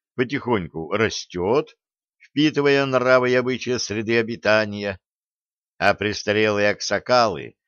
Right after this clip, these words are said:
которые уже не в состоянии прятаться в кустах и держать в руках тяжёлые пулемёты, учат уму-разуму всех остальных,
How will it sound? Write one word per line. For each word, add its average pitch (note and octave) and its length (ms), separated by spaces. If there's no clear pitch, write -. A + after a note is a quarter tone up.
которые G#2+ 460
уже G#2 260
не A2 160
в G2 80
состоянии A2+ 680
прятаться F#2 680
в - 80
кустах - 680
и G#2 100
держать A2 460
в F#2 40
руках G2+ 340
тяжёлые G#2 420
пулемёты, A2+ 800
учат A2+ 580
уму-разуму F2+ 1040
всех F2 320
остальных, F2+ 1040